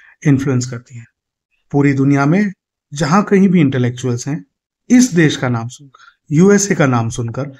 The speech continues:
तुरंत ही एकदम ही मंत्रमुग्ध हो जाते हैं। उसमें से कई सारे भारत में भी हैं। लेकिन जिस तरह का चित्रण यूएसए का पूरी दुनिया में किया जाता है, जिस तरह से यूएसए पूरी दुनिया में प्रदर्शित किया जाता है,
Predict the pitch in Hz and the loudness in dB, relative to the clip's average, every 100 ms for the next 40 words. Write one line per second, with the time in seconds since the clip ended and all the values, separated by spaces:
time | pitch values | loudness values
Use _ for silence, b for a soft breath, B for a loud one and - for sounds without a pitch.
0 | B _ 185 208 190 - - _ _ 165 | B _ 4 4 2 0 -14 _ _ -2
1 | 156 156 185 139 123 131 127 131 139 139 | -2 2 0 2 0 2 0 0 0 0
2 | 123 127 123 113 123 123 123 _ _ _ | -4 -4 -4 -8 -12 -12 -14 _ _ _
3 | _ _ _ _ - 135 139 127 127 143 | _ _ _ _ -8 -4 -2 -2 -2 0
4 | 160 175 123 113 123 _ 123 131 131 123 | 2 2 -2 -6 -12 _ -2 0 0 -2
5 | 113 120 117 120 _ _ _ _ _ _ | -8 -10 -16 -16 _ _ _ _ _ _
6 | - 131 127 151 190 - 143 160 254 254 | -2 0 2 0 -2 -6 -2 2 2 2
7 | 202 180 175 131 - 127 165 156 190 233 | 2 2 0 -4 -4 -2 2 4 4 4
8 | - 143 123 120 123 175 B B B _ | 2 0 -2 -4 -6 -8 B B B _
9 | 214 247 269 277 180 147 123 120 123 123 | 4 6 6 6 4 2 2 0 0 -2
10 | 165 214 165 123 - 117 127 127 135 123 | 2 2 2 -2 -4 -8 -6 -6 -6 -8
11 | 123 135 151 208 190 - 123 - _ b | -6 -4 -2 -2 -2 -4 -12 -18 _ b
12 | b b - 247 269 180 139 123 117 123 | b b 0 4 6 6 4 2 0 -2
13 | 160 180 190 269 254 175 - 123 117 107 | 0 0 2 2 2 -2 -2 -2 -2 -8
14 | 120 | -12